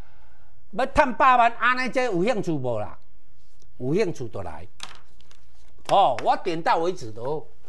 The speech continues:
哎，咱操作股票拢一定有原因道理。哦，唔是啊，什么意气用事啦，我甲迄个股票安怎拄安怎啦，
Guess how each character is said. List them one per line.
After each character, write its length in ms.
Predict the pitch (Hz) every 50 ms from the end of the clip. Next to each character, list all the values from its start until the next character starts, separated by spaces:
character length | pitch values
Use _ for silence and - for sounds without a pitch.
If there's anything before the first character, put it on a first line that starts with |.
| - - - -
哎， 380 | - 160 185 165 147 123 98 78 - - - - - -
咱 240 | - 214 277 330 311
操 220 | - - 262 254 240
作 100 | 285 269
股 220 | - - 254 262
票 200 | 196 202 156 127
拢 180 | 135 185 220 226
一 80 | - 247
定 160 | 175 - 160
有 160 | 131 117 110 110 123
原 200 | 151 147 147 160
因 140 | 156 147 143
道 120 | - - 104 95 117
理。 180 | 156 151 117 - - - - - - -
哦， 260 | - 175 202 185 170 165
唔 120 | 180 185
是 140 | 170 - 185
啊， 160 | 185 196 196
什 100 | 185 -
么 140 | 240 269 - -
意 200 | 277 269 208 -
气 180 | - - 185
用 220 | 180 180 165 180 165
事 160 | - 214 214
啦， 340 | 208 220 214 220 226 233 240
我 240 | 226 254 277 269 269
甲 320 | 277 262 254 254 254 247 247
迄 100 | 262 262
个 100 | 247 240
股 220 | - - 262 262
票 220 | 240 196 196 185 180 -
安 160 | 233 254 254
怎 180 | 254 233 214 -
拄 100 | 247 240
安 220 | 240 226 233 233
怎 80 | 233 220
啦， 320 | 202 180 175 165 147 127